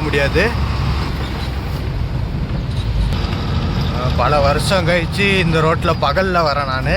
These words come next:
பகல்னா இதுல விடிய காலையில லைட்டா வெளிச்சம் இருக்கு. பாருங்க,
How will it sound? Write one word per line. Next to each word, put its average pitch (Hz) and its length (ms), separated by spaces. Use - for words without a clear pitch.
பகல்னா 185 380
இதுல 220 240
விடிய 190 220
காலையில 208 460
லைட்டா 165 380
வெளிச்சம் 196 300
இருக்கு. 175 240
பாருங்க, 143 320